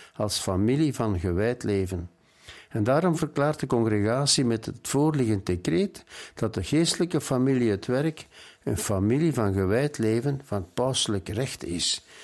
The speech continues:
en verordent dat zij door allen als dusdanig erkend wordt."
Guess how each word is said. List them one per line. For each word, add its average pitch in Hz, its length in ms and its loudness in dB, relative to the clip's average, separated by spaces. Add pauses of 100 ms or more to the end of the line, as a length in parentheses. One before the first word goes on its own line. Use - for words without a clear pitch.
(160)
en 107 160 -2
verordent 156 840 0 (180)
dat 110 200 0
zij 104 160 2
door 95 260 0
allen 143 340 0
als 95 300 -2
dusdanig 127 880 0 (380)
erkend 104 520 -2
wordt." - 440 -8